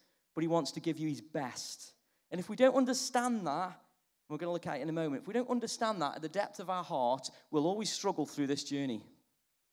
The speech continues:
We'll always have wrestles, we'll al-, always have battles, but we will struggle. So basically, what we're doing is we're going on this journey from here.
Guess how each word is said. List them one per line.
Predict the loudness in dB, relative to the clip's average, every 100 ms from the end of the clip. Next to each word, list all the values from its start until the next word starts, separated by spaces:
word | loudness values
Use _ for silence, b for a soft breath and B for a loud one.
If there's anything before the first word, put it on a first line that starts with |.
| _ b b b 0
We'll | 2
always | 2 0
have | -2 2
wrestles, | 2 2 -4 -2
we'll | 0
al-, | 0 0
always | 0 0
have | -2 -2 -4
battles, | -6 -10 -12 -12 b b _
but | 0
we | 0
will | 0 -2
struggle. | -6 -8 -8 -12 -18 _ b b 0
So | 2 2 -2 6
basically, | 6 6 -2 0 4 4 4 -4
what | -2 0
we're | 0
doing | -2 2 2 2 -2 -12 _ _ _ _ _
is | -2 -2
we're | -2 -4
going | 2 4 6 4 2 -8 -20 _ _ _ _ B B _
on | 0 2
this | 2 0
journey | 2 4 6 4 0 -6 -20 _ _ _ _ _ _ -4
from | -2
here. | 0 0 2 0